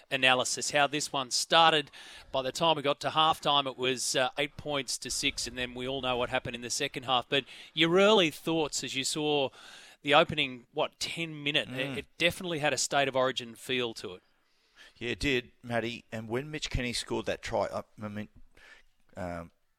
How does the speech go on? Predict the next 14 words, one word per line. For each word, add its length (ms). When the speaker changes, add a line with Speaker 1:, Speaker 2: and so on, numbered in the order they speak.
Speaker 2:
Penrith 340
had 300
all 180
the 60
field 300
possession, 500
uh, 500
a 80
lot 400
of 80
the 80
possession 560
early. 280
When 380